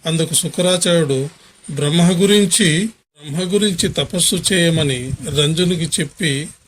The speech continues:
పంపాను. రంజుడు అడవికి వెళ్ళి ఘోర తపస్సు చేయగా బ్రహ్మ ప్రత్యక్షమయ్యి, "ఏ వివరం కావాలో కోరుకో నాయనా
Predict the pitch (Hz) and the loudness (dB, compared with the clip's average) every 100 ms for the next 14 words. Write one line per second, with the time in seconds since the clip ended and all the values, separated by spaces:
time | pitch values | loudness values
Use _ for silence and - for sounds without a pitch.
0 | _ 165 151 135 117 123 _ _ - 160 | _ -4 -4 -4 -6 -10 _ _ -8 -2
1 | 170 208 226 208 143 127 - _ _ _ | 2 4 4 2 0 -4 -14 _ _ _
2 | - 156 208 220 208 160 143 127 123 160 | -6 0 2 2 2 0 0 -2 -6 -10
3 | _ _ _ _ _ _ 156 170 185 175 | _ _ _ _ _ _ -6 0 2 0
4 | 160 151 220 - 196 175 180 156 151 135 | -2 -6 -2 0 0 0 2 4 2 0
5 | 120 139 _ _ _ _ - 151 156 170 | -6 -10 _ _ _ _ -8 -4 0 0
6 | 170 147 165 165 - 175 165 147 123 123 | 0 -2 -2 0 0 2 2 2 -2 -6
7 | - _ - - - - - - _ - | -14 _ -20 -20 -20 -20 -20 -20 _ -18
8 | - - 151 175 196 196 190 190 170 170 | -12 -4 2 4 4 4 2 0 0 2
9 | 156 156 151 156 - 156 156 147 165 147 | 2 2 2 0 0 0 0 0 -2 0
10 | 139 135 139 202 | 0 -2 -2 -2